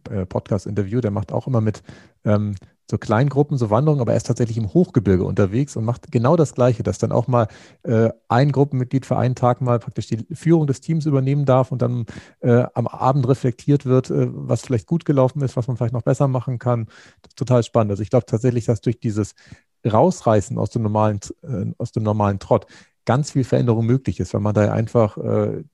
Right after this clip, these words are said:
ganz anderes, ähm, eine ganz andere Umgebung wahrnimmt. Spannend. Ich habe in einem der, ähm, der Feedbacks deiner Coaches gelesen, dass ihnen, äh, das Lebenschart mit, mit Ups und Downs besonders gut gefallen hat. Was kann man sich darunter vorstellen? Ist das so eine Art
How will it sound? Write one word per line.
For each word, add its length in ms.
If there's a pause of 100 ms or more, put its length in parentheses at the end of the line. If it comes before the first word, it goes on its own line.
(240)
ganz 200
anderes, 540 (420)
ähm, 300 (100)
eine 100
ganz 180
andere 180
Umgebung 440
wahrnimmt. 600
Spannend. 500 (760)
Ich 80
habe 100
in 100
einem 380
der, 460
ähm, 560 (200)
der 80
Feedbacks 520
deiner 260
Coaches 520
gelesen, 400 (280)
dass 240
ihnen, 260
äh, 360
das 220
Lebenschart 680
mit, 160
mit 160
Ups 220
und 120
Downs 240
besonders 360
gut 120
gefallen 280
hat. 120
Was 140
kann 180
man 80
sich 100
darunter 420
vorstellen? 480
Ist 120
das 200
so 140
eine 160
Art 220